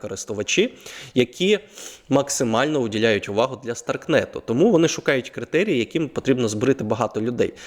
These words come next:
І цей фат появився через те, що,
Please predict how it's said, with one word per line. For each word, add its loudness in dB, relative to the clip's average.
І 2
цей 4
фат -2
появився -6
через -2
те, 0
що, 0